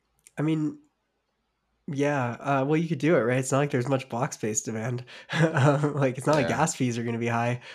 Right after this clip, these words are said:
Speaker 1: Like, you
Speaker 2: Yeah.
Speaker 1: could put as much logic as you want.
Speaker 2: But
Speaker 1: Um,
Speaker 2: that's what I'm saying.
Speaker 1: but,
Speaker 2: Somebody
Speaker 1: uh,
Speaker 2: actually needs to be incentivized to do it.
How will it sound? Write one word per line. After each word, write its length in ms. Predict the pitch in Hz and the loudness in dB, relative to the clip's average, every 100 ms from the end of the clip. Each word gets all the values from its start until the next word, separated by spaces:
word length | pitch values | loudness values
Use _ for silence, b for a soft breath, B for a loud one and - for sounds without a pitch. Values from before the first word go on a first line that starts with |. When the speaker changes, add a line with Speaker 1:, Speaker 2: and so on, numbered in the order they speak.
| B | B
Speaker 1:
Like, 180 | 147 131 | 0 0
you 60 | |
Speaker 2:
Yeah. 140 | 90 131 | 0 -2
Speaker 1:
could 160 | 135 | -4
put 100 | - | -2
as 80 | 147 | 0
much 160 | 139 131 | 2 2
logic 320 | 131 127 127 | 0 0 -2
as 120 | 117 | -2
you 80 | 117 | 0
want. 340 | 131 127 117 - | 2 2 0 -4
Speaker 2:
But 80 | |
Speaker 1:
Um, 320 | 131 123 120 113 | -2 0 -2 -2
Speaker 2:
that's 200 | 113 107 | -2 -4
what 80 | |
I'm 80 | 101 | -8
saying. 240 | - 107 95 | -6 -6 -6
Speaker 1:
but, 40 | |
Speaker 2:
Somebody 320 | - 135 131 | 0 2 2
Speaker 1:
uh, 80 | 123 | 2
Speaker 2:
actually 280 | 113 107 101 | 0 -4 -6
needs 220 | 98 92 | -6 -8
to 60 | - | -10
be 80 | 85 | -12
incentivized 720 | 82 95 - 82 80 - - | -10 -12 -10 -10 -10 -12 -16
to 120 | 80 | -14
do 260 | 73 90 82 | -10 -8 -8
it. 120 | - | -10